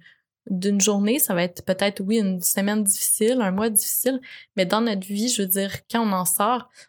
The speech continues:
on grandit de ça. Donc, la, la période de temps qui est difficile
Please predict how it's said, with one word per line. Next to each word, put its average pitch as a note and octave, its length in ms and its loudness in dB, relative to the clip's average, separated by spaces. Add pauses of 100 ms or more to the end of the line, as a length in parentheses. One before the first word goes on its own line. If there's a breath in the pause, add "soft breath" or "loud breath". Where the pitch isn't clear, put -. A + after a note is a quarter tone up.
(120)
on F#3 100 2
grandit F#3 460 0
de G3 140 0
ça. G#3 320 -2
Donc, F3+ 400 -4
la, F#3+ 240 2
la F#3 120 4
période A3 500 0
de G3 120 2
temps G#3 340 -2 (420 loud breath)
qui - 140 -2
est G3 80 0
difficile G#3 800 0